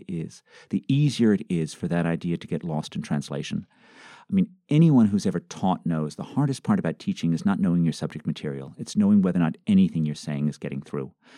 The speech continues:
And we have these wonderful cues as human beings for communicating comprehension or confusion to people who are next to us. But those are lost when we're trying to deal with each other electronically.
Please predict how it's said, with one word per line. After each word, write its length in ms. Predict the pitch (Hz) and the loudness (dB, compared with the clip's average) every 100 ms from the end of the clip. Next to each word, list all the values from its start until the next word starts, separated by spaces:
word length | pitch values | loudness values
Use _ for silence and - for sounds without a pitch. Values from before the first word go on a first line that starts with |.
| - - _ - | -20 -20 _ 0
And 240 | 95 95 - _ _ | 2 2 -2 _ _
we 160 | 120 | 4
have 120 | 123 95 | 4 6
these 380 | 107 - - _ | 4 4 -14 _
wonderful 420 | 110 170 165 113 | 4 6 6 2
cues 340 | - 254 196 107 | 0 4 4 4
as 100 | 101 | 4
human 280 | 143 139 135 | 4 4 4
beings 380 | 202 170 110 | 4 6 4
for 140 | - 110 | 2 -6
communicating 760 | - 127 202 220 - 90 85 | 2 6 8 8 4 0 2
comprehension 580 | 87 110 107 110 101 - | 2 2 2 2 2 0
or 60 | 92 | -4
confusion 680 | - 98 - 226 190 98 - - | 0 -2 4 4 6 4 4 -2
to 80 | - | 0
people 260 | - 160 147 | 2 4 6
who 100 | 147 | 6
are 60 | |
next 240 | 139 127 - | 6 2 -2
to 100 | 85 | -6
us. 220 | - - _ _ - - - | -6 -20 _ _ -20 -8 0
But 140 | 117 | 4
those 160 | 135 127 | 4 4
are 60 | |
lost 600 | 135 208 160 87 - - | 2 2 2 -2 -6 -2
when 140 | 113 110 | 4 6
we're 80 | |
trying 340 | 113 - 98 110 | 4 2 2 4
to 360 | 107 104 104 98 | 4 2 2 2
deal 240 | 95 107 | 2 2
with 160 | 107 104 | 2 -2
each 100 | - | 0
other 160 | 101 | 0
electronically. 720 | 98 104 - 165 131 - 82 | 0 -2 -2 0 0 -2 -6